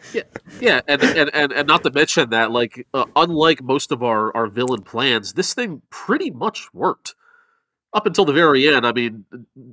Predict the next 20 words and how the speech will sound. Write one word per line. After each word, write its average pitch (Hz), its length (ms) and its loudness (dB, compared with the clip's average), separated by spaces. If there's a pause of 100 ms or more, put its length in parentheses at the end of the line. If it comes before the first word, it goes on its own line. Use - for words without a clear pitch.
(120)
LaRusso 139 580 2
ended 139 180 0
up 113 120 0
winning 127 220 0
the 107 80 -6
tournament, 101 500 -2
and 104 140 -4
it - 20 -4
was 101 180 -10 (240)
p-, - 140 -16
very, 123 540 2
very, 107 540 -6
uh, 87 380 -8 (540)
unrealistic, 117 500 -2
in 92 80 -10
my 113 120 0
opinion, 92 340 -10
but 95 180 -8 (400)
that's 143 140 -4
okay. 120 200 -2